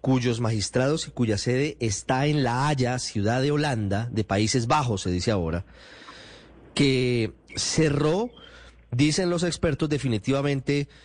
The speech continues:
esta seguidilla de demandas de Nicaragua intentando quedarse con el Mar Caribe, con, eh,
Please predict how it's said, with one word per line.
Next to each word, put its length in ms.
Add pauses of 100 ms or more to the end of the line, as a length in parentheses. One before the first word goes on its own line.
(340)
esta 320
seguidilla 560
de 300 (360)
demandas 680
de 80
Nicaragua 680 (160)
intentando 800
quedarse 400
con 180
el 100
Mar 200
Caribe, 500
con, 260
eh, 120